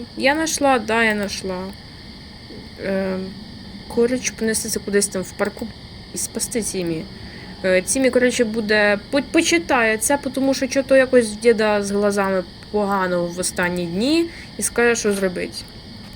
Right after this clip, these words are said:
Ну, то, що з очима погано в останні дні, це я бачу. А він, коротше, сказав, що мені треба буде піти парком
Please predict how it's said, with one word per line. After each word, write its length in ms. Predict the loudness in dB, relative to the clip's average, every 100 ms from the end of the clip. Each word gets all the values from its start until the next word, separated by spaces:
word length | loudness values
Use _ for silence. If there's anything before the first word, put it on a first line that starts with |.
| -18 -18 -18 -18 -18 -12
Ну, 80 | -4
то, 120 | 0
що 140 | 2 2
з 60 |
очима 320 | 2 2 2 2
погано 440 | 0 2 2 2
в 40 |
останні 420 | 0 0 0 0 0
дні, 200 | 0 0
це 160 | 0
я 100 | 0
бачу. 440 | 0 -2 -4 -8 -10 -12 -16 -18 -18 -18 -18 -18 -18 -18 -18 -18 -12 -2
А 160 | 0
він, 120 | 2 2
коротше, 280 | 0 0
сказав, 580 | -2 0 0 2 2 2 -4 -14 -12
що 420 | -4 0 2 4 4
мені 480 | 6 6 6 4 2
треба 300 | 2 2 2
буде 240 | 0 -2
піти 640 | 0 0 0 6 6 6 -4 -10 -18 -6
парком 480 | 0 0 -2 0 0